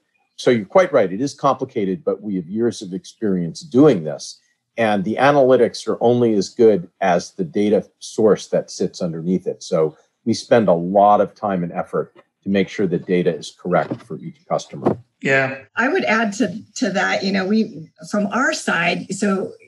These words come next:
Speaker 3: we take it on, on more of the operational level. I have a,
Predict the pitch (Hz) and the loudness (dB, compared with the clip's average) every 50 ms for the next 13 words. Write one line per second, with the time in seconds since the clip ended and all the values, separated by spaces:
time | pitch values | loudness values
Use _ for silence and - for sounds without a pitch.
0 | - 170 196 202 196 - 240 214 208 214 196 185 185 185 175 175 - - - - | -8 -4 -4 -4 -2 -2 -2 -2 0 -2 -2 0 0 0 -2 -2 -4 -6 -8 -6
1 | 185 185 185 180 180 180 175 170 185 185 - 165 175 - 170 185 196 214 226 - | -4 -2 -2 0 0 -2 -2 -2 -2 -4 -4 -4 -8 -4 -2 0 0 0 0 -2
2 | - 180 170 160 165 - 160 156 160 165 170 170 175 175 - _ _ _ _ _ | -2 -2 -2 0 0 0 -2 -2 -4 -4 -4 -2 -2 -4 -6 _ _ _ _ _
3 | _ _ _ _ _ - - 175 180 196 202 202 196 185 - - - - | _ _ _ _ _ -8 -6 -4 -4 -2 -2 -2 -2 -2 -4 -6 -6 -4